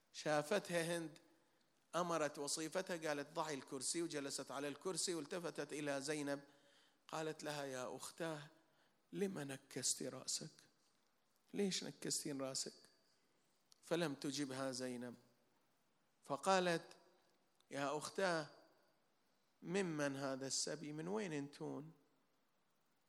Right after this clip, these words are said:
فقالت: 'نحن من مدينة رسول الله صلى الله عليه وآله.' فقامت هند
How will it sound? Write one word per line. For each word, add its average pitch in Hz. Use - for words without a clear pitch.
فقالت: 156
'نحن 170
من 175
مدينة 156
رسول 156
الله 135
صلى 135
الله 151
عليه 185
وآله.' 196
فقامت 170
هند 147